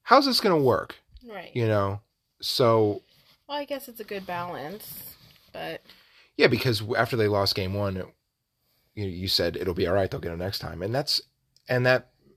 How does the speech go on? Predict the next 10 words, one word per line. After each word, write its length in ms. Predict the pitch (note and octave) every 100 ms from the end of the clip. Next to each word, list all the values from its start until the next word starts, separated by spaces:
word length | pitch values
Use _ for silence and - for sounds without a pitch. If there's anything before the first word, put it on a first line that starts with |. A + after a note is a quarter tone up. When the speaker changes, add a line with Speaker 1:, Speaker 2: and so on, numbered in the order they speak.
| _
Speaker 1:
that 200 | B2+ C#3+ D3
made 180 | C#3
it 140 | B2 G2
better. 340 | A2 D2+ F#2+ _
Speaker 2:
Mm-hmm. 480 | G3 G3+ F3+ E3+ E3+ F3+ _ _ _ _ _ _ _ _ _ _ _
Speaker 1:
You 120 | F#2+
know, 180 | F2 F2 -
'cause 240 | - F2+
that 140 | G2+ G2
was, 320 | F#2 E2+ -